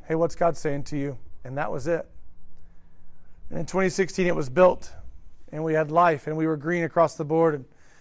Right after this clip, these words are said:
metrics were great, and life was great, and it was all great. And I thought, "Man, am, is, am I, am I doing everything I can do to extend the kingdom, to build God's kingdom on earth, to send people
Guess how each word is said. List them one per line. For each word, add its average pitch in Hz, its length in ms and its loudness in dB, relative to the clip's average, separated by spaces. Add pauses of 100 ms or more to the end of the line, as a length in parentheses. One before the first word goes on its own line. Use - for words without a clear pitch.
(160)
metrics 156 380 -2
were 160 60 -2
great, 160 380 0
and 156 140 -12
life 156 240 2
was 139 120 -12
great, 160 300 0
and 165 100 -12
it 151 40 -8
was 143 140 -8
all 170 200 4
great. 151 380 -4 (1300)
And 160 120 -4
I 160 40 -2
thought, - 200 0
"Man, 170 140 2
am, 165 180 -4
is, 139 280 -8 (800)
am 160 140 -4
I, 185 220 2 (680)
am 151 140 -4
I 202 240 2
doing 165 420 0
everything 160 300 -2
I 160 80 -6
can 156 160 -6
do 151 120 -2
to 151 100 -2
extend 147 540 -6 (640)
the 151 80 -8
kingdom, 143 380 -2
to 143 120 -8
build 160 440 2 (340)
God's 156 260 0
kingdom 160 220 0
on 156 120 4
earth, 147 180 -4
to 139 180 -10
send 185 320 -4
people 165 460 -2